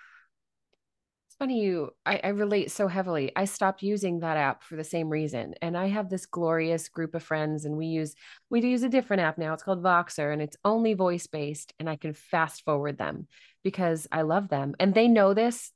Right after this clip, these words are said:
I've said it to their faces. I, I, they'll, it cuts you off at fifteen minutes, and then you have to decide, am I gonna keep talking and start a new message, or am I gonna stop?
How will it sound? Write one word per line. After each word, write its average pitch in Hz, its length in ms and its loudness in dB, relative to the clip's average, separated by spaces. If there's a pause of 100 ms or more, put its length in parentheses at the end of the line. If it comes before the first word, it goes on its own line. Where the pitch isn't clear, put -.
I've 175 200 0
said 165 160 2
it 160 120 0
to 165 80 -4
their 156 140 0
faces. 143 440 -4
I, 139 120 -2 (120)
I, 151 160 -6 (560)
they'll, 175 300 4 (180)
it 180 220 -2 (240)
cuts 202 200 2
you 196 100 6
off 175 180 6
at - 80 -2
fifteen 220 400 -2
minutes, 175 480 -2 (420)
and 180 140 0
then 185 120 4
you 185 100 4
have 185 160 2
to 185 80 -10
decide, 175 500 4
am 165 120 2
I 165 60 2
gonna 165 180 0
keep 202 260 -6
talking 185 560 0 (1000)
and 180 140 -4
start 185 280 2
a 185 40 0
new 180 140 2
message, 185 340 2
or 175 80 2
am 175 100 2
I 170 80 2
gonna 165 160 -4
stop? - 440 -4